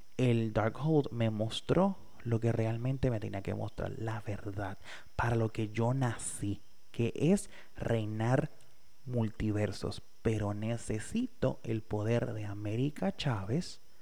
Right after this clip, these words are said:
para hacer esto". Obviamente, Strange le dice como que, "No, este, te voy a echar todo el poder de Camartage", que es un lugar que se nos introduce nuevo en esta película, que es un templo que lo vimos en Doctor Strange en la primera película.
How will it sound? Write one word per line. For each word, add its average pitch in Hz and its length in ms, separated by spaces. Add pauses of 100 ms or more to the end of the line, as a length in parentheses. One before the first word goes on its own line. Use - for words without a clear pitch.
(760)
para 110 600 (320)
hacer 110 420 (120)
esto". - 420 (100)
Obviamente, 123 720 (360)
Strange 110 340
le 117 80
dice 117 180
como 110 160
que, 107 160
"No, 113 300 (180)
este, 101 520
te 107 100
voy 107 140
a - 20
echar 123 240
todo 110 180
el 113 80
poder 127 220
de 139 100
Camartage", 147 640
que - 100
es 98 60
un 113 220
lugar 127 280
que 127 120
se 127 80
nos 110 120
introduce 104 440
nuevo 110 160
en 110 80
esta 120 180
película, 117 460 (300)
que 117 100
es 104 60
un 151 180
templo 117 480
que 113 100
lo 113 180
vimos 240 500
en 165 120
Doctor 151 380
Strange - 480
en 123 80
la 117 100
primera 120 460
película. 110 520